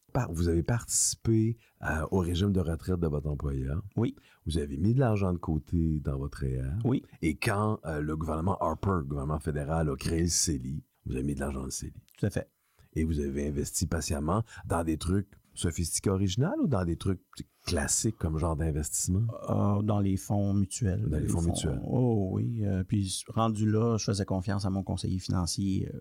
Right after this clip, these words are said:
Speaker 2: pour,
Speaker 1: Donc, on,
Speaker 2: euh,
Speaker 1: on n'a même pas acheté d'action de Tesla en deux mille, en deux mille quatorze.
Speaker 2: J'ai pas acheté d'action de Tesla, mais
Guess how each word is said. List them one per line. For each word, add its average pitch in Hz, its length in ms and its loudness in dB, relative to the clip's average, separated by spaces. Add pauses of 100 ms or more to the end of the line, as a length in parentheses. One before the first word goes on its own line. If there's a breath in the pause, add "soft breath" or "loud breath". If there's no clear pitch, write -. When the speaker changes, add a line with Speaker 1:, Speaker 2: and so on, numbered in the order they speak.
(140)
Speaker 2:
pour, 117 160 2
Speaker 1:
Donc, 113 40 0
on, 113 120 4
Speaker 2:
euh, 85 160 2 (180)
Speaker 1:
on 95 60 2
n'a 104 160 2
même 139 320 4
pas 165 200 4
acheté 107 280 0
d'action 110 420 0
de 104 60 0
Tesla 104 500 2
en 85 140 2
deux 87 140 2
mille, 78 300 0
en - 120 -2
deux 87 140 2
mille 92 160 4
quatorze. - 540 -2
Speaker 2:
J'ai 110 180 2
pas 208 160 2
acheté 196 200 -2
d'action 151 300 2
de 151 60 -6
Tesla, 151 360 4
mais 139 500 6